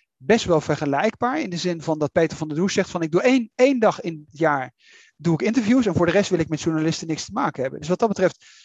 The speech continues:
best wel weer vergelijkbaar. Vinden wij hartstikke cool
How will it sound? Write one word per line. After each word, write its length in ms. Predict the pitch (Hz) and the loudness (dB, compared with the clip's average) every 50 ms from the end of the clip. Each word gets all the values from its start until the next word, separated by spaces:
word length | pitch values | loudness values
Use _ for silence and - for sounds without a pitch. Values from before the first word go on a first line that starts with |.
| _ _ _ _ | _ _ _ _
best 400 | - 143 139 143 233 254 247 - | -20 -4 2 4 4 4 4 4
wel 180 | 202 185 170 151 | 2 2 4 4
weer 200 | 151 151 143 139 | 4 2 2 2
vergelijkbaar. 680 | - 139 - 147 139 131 135 175 190 - - - 339 370 | 0 -4 -4 -2 0 0 0 0 0 0 0 0 0 0
Vinden 280 | - - 208 190 175 156 | 0 0 -2 -2 2 2
wij 100 | 160 156 | 2 2
hartstikke 540 | 143 135 160 233 240 - - - - - 143 - | 2 2 2 0 0 0 -4 -6 -8 -8 -12 -4
cool 420 | - 190 202 226 311 415 480 - | 0 2 4 4 4 2 2 -4